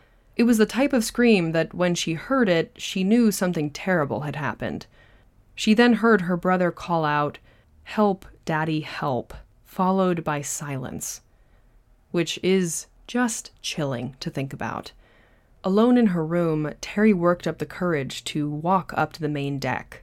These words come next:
but nothing could prepare her for what she was about to find. She made her way through the ship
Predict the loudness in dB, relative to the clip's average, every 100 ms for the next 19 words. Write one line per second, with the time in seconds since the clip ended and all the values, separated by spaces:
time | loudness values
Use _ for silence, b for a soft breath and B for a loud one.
0 | -6 -2 -2 0 2 2 0 0 0 -2
1 | -4 -4 -8 -6 -6 -4 -6 -8 -6 -4
2 | -4 -6 -4 -4 -2 -4 -6 -10 -10 -6
3 | -4 -4 -8 -14 b b b b b b
4 | -14 0 6 6 6 2 0 2 4 2
5 | 0 -2 -2 -2 0 -2 -4